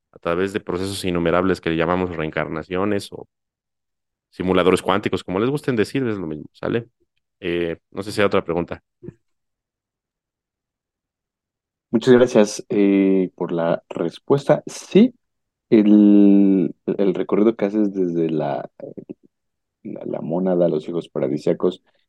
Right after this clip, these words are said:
Speaker 2: y hacia el cuerpo físico, le, mental, mentalmente,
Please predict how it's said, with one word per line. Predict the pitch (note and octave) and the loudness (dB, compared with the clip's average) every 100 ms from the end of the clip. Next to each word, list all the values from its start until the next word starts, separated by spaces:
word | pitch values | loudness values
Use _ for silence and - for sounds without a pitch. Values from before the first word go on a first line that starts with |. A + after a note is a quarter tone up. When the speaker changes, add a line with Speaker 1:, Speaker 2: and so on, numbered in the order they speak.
| _ | _
Speaker 2:
y | F#2+ | 0
hacia | F2 | 2
el | F2 | 0
cuerpo | - G2 F#2+ G#2+ | 2 0 2 -2
físico, | - B2 - - F2+ - _ _ _ - _ _ | 0 -4 -2 -4 -4 -4 _ _ _ -20 _ _
le, | A2+ G#2+ G2 F#2+ | 4 6 10 8
mental, | G2+ G2+ A#2 A2+ - | 6 2 2 -2 -4
mentalmente, | G2+ G2+ C3 B2+ A#2+ - C#2+ | -8 -2 0 2 2 0 -8